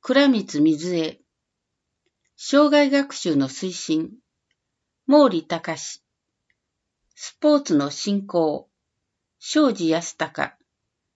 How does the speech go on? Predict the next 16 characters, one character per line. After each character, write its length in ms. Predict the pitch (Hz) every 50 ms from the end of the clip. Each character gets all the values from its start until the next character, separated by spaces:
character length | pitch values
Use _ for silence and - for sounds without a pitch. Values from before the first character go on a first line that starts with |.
| _ _ -
宮 280 | - 262 285 277 262 220
地 140 | - 180 151
正 300 | 147 147 151 - 165 165
史。 280 | - - - - - _ _ _ _ _ _ _ _ _ _ _ _ _ _ _ _ _ _ _ _ _ _ _ _ _ _ _ _ _ _ _ _ _ _ _ _ -
感 220 | - 269 277 294
謝 260 | 277 - 277 254 233
状。 460 | 214 202 208 208 196 185 - - _ _ _ _ _ _ _ _ _ _ _ _ _ _ _ _ _ _ _ _ _
ピ 200 | - 277 294 277
ー 80 | 277 -
テ 80 | 294
ィ 120 | 277 277 277 269
ー 20 | 269
エ 20 |
ー 60 | 269
活 320 | 269 302 262 262 - - 156
動。 300 | 143 127 123 - -